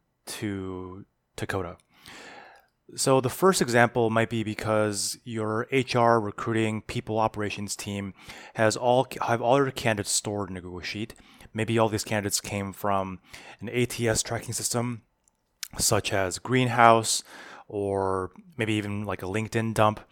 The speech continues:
And you have all these candidates stored in a Google Sheet with all the proper columns. Maybe you have some formulas in there, but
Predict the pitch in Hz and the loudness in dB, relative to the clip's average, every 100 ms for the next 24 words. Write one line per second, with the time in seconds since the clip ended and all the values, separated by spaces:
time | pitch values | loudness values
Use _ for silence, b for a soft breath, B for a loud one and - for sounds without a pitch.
0 | B B B B - 107 107 143 185 202 | B B B B -8 -2 2 4 4 4
1 | - - 127 113 98 - 110 107 98 95 | 0 -2 -2 -2 -2 0 0 -2 -4 -6
2 | 92 - 90 - B B B B B B | -6 -8 -8 -12 B B B B B B
3 | _ _ _ _ _ _ _ _ 151 151 | _ _ _ _ _ _ _ _ 0 6
4 | 147 160 - 117 - 110 - - 95 95 | 6 6 6 6 6 0 -2 4 4 4
5 | 95 92 90 - - b b b 117 117 | 2 -2 -4 -6 -8 b b b 0 4
6 | 117 - 104 110 101 98 98 95 95 95 | 4 2 0 0 0 -2 -2 0 0 -2
7 | _ B B B B _ 190 139 135 - | _ B B B B _ 8 8 8 0